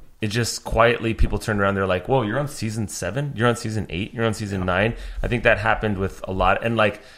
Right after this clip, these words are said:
I think a moment can be really dangerous. You actually kinda wanna, like,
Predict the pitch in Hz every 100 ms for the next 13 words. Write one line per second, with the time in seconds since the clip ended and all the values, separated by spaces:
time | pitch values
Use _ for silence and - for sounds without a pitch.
0 | - 113 156 180 143 107 110 117 - 98
1 | 92 92 85 78 78 82 107 127 - -
2 | - - - - 160 208 247 - 185 190
3 | 170 143 143 135 117